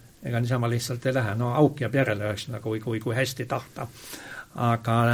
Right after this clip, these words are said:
samal ajal need, mm, väljaosakesed, üks valguskiir läheb teisest läbi, nii et ei tunnegi midagi.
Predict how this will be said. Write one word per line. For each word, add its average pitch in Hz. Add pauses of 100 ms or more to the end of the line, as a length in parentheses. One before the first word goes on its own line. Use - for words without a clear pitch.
(140)
samal 139
ajal 135
need, 139
mm, 120
väljaosakesed, 180 (220)
üks 151
valguskiir 165
läheb 139
teisest 156
läbi, 214
nii 165
et -
ei 208
tunnegi 113
midagi. 110